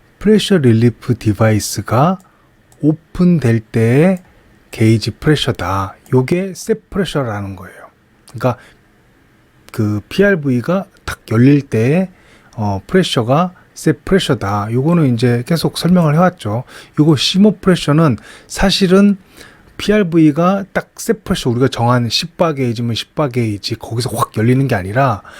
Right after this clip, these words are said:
사실은 그 전에 typically 셋 프레셔의 구십삼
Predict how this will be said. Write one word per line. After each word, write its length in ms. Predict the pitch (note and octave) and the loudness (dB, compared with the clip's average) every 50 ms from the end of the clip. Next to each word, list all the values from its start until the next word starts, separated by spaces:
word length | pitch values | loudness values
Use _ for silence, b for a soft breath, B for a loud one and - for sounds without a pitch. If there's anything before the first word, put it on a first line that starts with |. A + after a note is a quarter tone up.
| B B B | B B B
사실은 520 | B - D#3+ D3+ D3 E3 D#3 D#3 D3 B2+ - | B -6 -4 -2 0 2 2 2 2 0 0
그 260 | - C3 C3 C3 B2 - - | 2 4 4 4 4 2 -2
전에 540 | - - - A#2 A#2 A#2 A#2 A#2+ C#3 E3 - - | -8 -4 0 2 2 4 4 4 2 0 0 -2
typically 640 | - - D#3+ - - - - - C#3 C3+ C3 C3 A#2+ - B B B B B B | -2 -2 -2 -4 -8 -6 -2 0 0 2 2 2 0 0 B B B B B B
셋 300 | - - F#3 F3+ - - | -6 -4 -4 -4 -2 0
프레셔의 560 | - F3 D#3 - - - C3 C3 C#3+ C#3 - | 0 0 0 0 -2 -2 0 0 0 -2 -2
구십삼 500 | - - A2 A2 G#2 - - D3 D#3 | -6 -6 -4 -4 -4 -4 -4 -4 -4